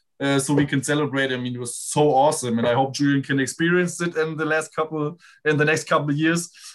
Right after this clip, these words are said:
Um, this year it will be a little bit difficult, I am afraid, but, uh, hopefully next year. Um, and it's, it's so great to, to meet other people,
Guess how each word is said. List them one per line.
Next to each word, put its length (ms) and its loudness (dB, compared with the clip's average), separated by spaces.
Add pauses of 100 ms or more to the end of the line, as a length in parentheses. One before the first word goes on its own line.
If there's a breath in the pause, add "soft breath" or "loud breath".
(160)
Um, 480 0 (460)
this 400 -4
year 160 4
it 80 0
will 160 4
be 140 0
a 40 2
little 180 0
bit 100 -4
difficult, 500 -2
I 160 2
am 140 -4
afraid, 420 0
but, 340 -4
uh, 200 0
hopefully 400 -4
next 320 -6
year. 220 -2 (520 loud breath)
Um, 420 2
and 140 -2
it's, 400 -6
it's 260 -14
so 300 4
great 380 4
to, 200 0
to 440 0
meet 320 0
other 240 2
people, 480 0